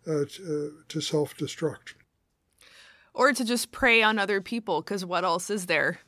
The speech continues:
Speaker 2: Prey upon or be preyed upon. You know, I think, again, the, the bridging point here for us is that other than the description of the beast that Nenilava battled with early on, and that was definitely, like, a visionary battle, not a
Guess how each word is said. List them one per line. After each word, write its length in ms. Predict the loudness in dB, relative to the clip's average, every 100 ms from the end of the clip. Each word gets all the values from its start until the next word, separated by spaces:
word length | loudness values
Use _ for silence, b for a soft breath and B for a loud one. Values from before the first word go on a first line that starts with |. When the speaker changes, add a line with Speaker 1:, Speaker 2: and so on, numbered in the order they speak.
| _
Speaker 2:
Prey 320 | -2 2 2
upon 420 | 0 0 2 0
or 220 | -2 -4
be 200 | -4 -6
preyed 320 | -4 -4 -4 -6
upon. 460 | -10 -10 -10 -10 -16 B B B B B
You 120 | 6
know, 160 | 6 8
I 160 | 6
think, 280 | 6 4 2 -6 -14 -12 -12 -14 -8 2
again, 340 | 6 6 4
the, 200 | 4 2
the 220 | 2 0
bridging 560 | 0 -2 -2 0 0 -2
point 300 | 0 -2 -2
here 220 | -2 -2
for 200 | 0 4
us 260 | 6 6 2
is 200 | -2 4
that 160 | 4 4
other 320 | 2 2 2
than 320 | 4 2 2
the 140 | 2
description 480 | 2 0 -4 -4 -4
of 100 | -2
the 100 | -2
beast 460 | -4 -2 -2 -2 -2
that 160 | -2
Nenilava 580 | 0 0 2 4 4 4
battled 380 | 4 4 4 0
with 220 | -2 -4
early 320 | -4 -4 -2 2
on, 180 | 2
and 120 | 4 4
that 100 | 4
was 140 | 4
definitely, 480 | 2 2 -2 -4 0
like, 240 | 0 0 -2
a 60 |
visionary 800 | 2 4 4 2 2 2 -2 -6 _
battle, 360 | 6 6 4 0
not 260 | 0 0
a 160 | -4